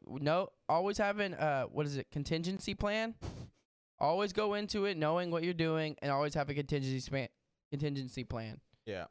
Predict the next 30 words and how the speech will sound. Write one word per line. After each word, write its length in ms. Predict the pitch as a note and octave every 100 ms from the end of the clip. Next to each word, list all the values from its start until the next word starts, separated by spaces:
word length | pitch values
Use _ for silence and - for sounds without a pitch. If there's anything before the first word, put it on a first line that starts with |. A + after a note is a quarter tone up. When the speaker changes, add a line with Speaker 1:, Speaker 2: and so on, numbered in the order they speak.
| -
Speaker 2:
I 100 | A#2
Speaker 1:
An 40 | C3+
Speaker 2:
mean, 80 |
Speaker 1:
escape 440 | C3+ C3 F#3 E3 -
route, 180 | C3 -
I 120 | B2+
guess, 280 | C3+ B2+ -
so 180 | C#3+
to 60 | B2+
speak, 480 | - - C3 G2 _
Speaker 2:
I 20 | D3+
mean, 120 | D3+
Speaker 1:
in 100 | D#3
a 60 | C#3+
sense. 360 | - C#3 A2+
If 160 | C3 D3+
you 100 | D3+
were 80 | C#3+
gonna 180 | D3+ C#3
think, 260 | D3+ C3+
like, 140 | D3 D3
what 260 | E3+ -
would 300 | D#3 D#3+ E3
you 180 | D3+ D#3
be 200 | C#3 C#3+
able 160 | C#3 C3+
to 60 |
do 120 | C#3 C#3
if 200 | B2+ C#3
you 220 | C3+